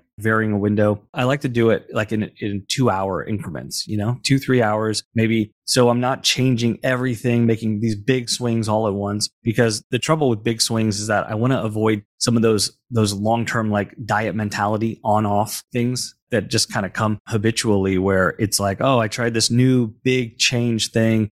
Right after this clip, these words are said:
and I didn't see, you know, an immediate result or the, the perfect outcome for it.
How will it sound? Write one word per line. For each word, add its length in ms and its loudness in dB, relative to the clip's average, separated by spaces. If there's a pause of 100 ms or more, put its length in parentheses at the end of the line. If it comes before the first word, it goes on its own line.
(140)
and 100 0
I 80 0
didn't 300 0
see, 600 -2
you 120 0
know, 120 2
an 80 0
immediate 380 2
result 460 0
or 140 0
the, 100 -6 (140)
the 100 0
perfect 380 -4
outcome 380 -2
for 220 0
it. 100 -2